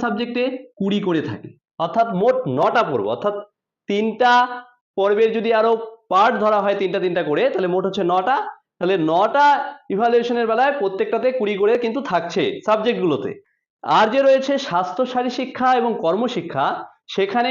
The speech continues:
কিন্তু নাম্বার রাখা হয়েছে কিন্তু দশ করে, নটা পড়বে দশ দশ করে। এবার আসি সামেটিভ ইভ্যালুয়েশনের ক্ষেত্রে। সামেটিভ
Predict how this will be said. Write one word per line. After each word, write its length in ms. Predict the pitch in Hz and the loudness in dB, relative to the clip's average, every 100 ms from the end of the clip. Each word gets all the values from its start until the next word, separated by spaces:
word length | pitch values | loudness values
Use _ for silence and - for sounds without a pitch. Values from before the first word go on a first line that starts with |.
| 240 | -2
কিন্তু 240 | 247 226 302 208 | -2 -2 -2 -2
নাম্বার 280 | 185 190 202 | -2 -2 -4
রাখা 160 | 196 170 | -4 -6
হয়েছে 200 | 190 208 196 | -6 -4 -2
কিন্তু 200 | 214 285 285 - - 113 | -2 -2 -6 -10 -10 -4
দশ 200 | 147 156 - - | 0 0 -4 -8
করে, 180 | 104 87 - - _ _ _ | -10 -10 -14 -20 _ _ _
নটা 260 | 135 143 160 160 | -6 -4 -4 -4
পড়বে 220 | 160 240 165 | -4 -2 -2
দশ 100 | 135 131 | -4 -4
দশ 100 | 110 - | -8 -10
করে। 120 | 85 - _ _ _ _ - 170 | -16 -18 _ _ _ _ -6 0
এবার 180 | 233 285 277 | 2 4 2
আসি 160 | 254 214 226 - _ | 0 -4 -6 -14 _
সামেটিভ 380 | 226 240 269 285 233 196 | -2 0 0 -2 -2 -2
ইভ্যালুয়েশনের 580 | 196 190 170 170 147 - | 0 0 0 -2 -4 -4
ক্ষেত্রে। 220 | 104 - - _ _ _ _ _ | -6 -10 -14 _ _ _ _ _
সামেটিভ 420 | 202 208 262 302 | 0 0 0 -2